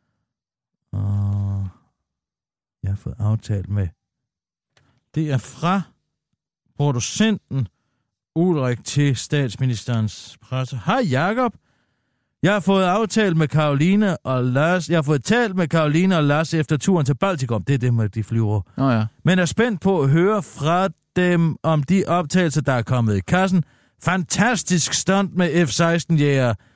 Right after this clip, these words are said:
Speaker 1: Der kommer lige op og hilser på Lars Løkke. Den åd pressen råt, smiley.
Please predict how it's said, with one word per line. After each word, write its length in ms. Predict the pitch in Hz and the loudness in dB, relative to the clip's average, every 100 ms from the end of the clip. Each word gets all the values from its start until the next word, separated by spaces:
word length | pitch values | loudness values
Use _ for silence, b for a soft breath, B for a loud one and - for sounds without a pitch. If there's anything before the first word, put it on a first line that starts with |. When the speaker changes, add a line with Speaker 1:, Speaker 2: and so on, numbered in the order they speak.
| b b 147 | b b -2
Speaker 1:
Der 100 | 156 | 0
kommer 280 | 175 165 | 2 2
lige 260 | 160 214 202 | 4 4 2
op 120 | 175 | 2
og 80 | 180 | 2
hilser 280 | 165 170 147 | 2 2 0
på 180 | 143 135 | 0 2
Lars 260 | 120 101 | 0 0
Løkke. 340 | 127 127 135 123 _ - | 0 2 0 -2 _ 0
Den 280 | 233 269 220 | 0 0 -2
åd 260 | 220 233 196 | -2 0 -2
pressen 480 | 135 143 185 180 165 | -2 -2 -2 0 0
råt, 600 | 85 95 - 190 - - | 0 -2 -2 -2 -8 -12
smiley. 560 | - 98 104 101 98 | -14 -6 -2 -2 -4